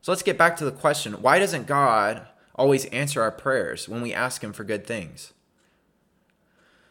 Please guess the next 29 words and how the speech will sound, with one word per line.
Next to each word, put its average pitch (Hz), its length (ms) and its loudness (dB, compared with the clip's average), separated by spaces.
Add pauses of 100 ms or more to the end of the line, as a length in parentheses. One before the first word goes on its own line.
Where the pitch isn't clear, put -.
(880)
I 113 120 -2
don't 139 140 0
really 151 180 0
know. 151 320 0 (1160)
I 139 140 0
do 165 200 -2
know 190 200 2
that 143 340 0 (480)
God's 139 320 4
will 147 560 4
and 127 100 -4
his 123 220 -2
ways 151 400 4
are 117 160 6
above 131 340 6
my 120 180 0
own 92 360 -8 (320)
and 123 140 -6
that 127 120 0
they're 123 120 8
outside 135 380 4
of 139 60 0
my 127 120 0
comprehension. 120 840 -6 (720)
But 139 100 -4
then 170 120 4
again, 170 380 4
I 151 120 4
still 185 680 4